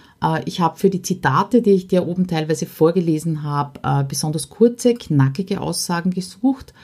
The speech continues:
Aber für reine Textposting gibt's natürlich auch etwas längere Aussagen, vor allem auf anderen Kanälen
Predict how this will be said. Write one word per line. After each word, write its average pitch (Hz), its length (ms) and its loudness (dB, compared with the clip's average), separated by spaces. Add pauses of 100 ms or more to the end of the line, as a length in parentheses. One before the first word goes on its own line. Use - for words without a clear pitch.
(400)
Aber 185 260 2
für 220 240 0
reine 170 380 0
Textposting 190 960 0
gibt's - 340 -6
natürlich 175 640 -4
auch 147 280 0
etwas 135 600 -2 (360)
längere 190 480 2
Aussagen, 151 560 -2
vor - 300 -8
allem 147 400 0
auf 143 240 -8 (100)
anderen 170 440 -2
Kanälen 170 500 0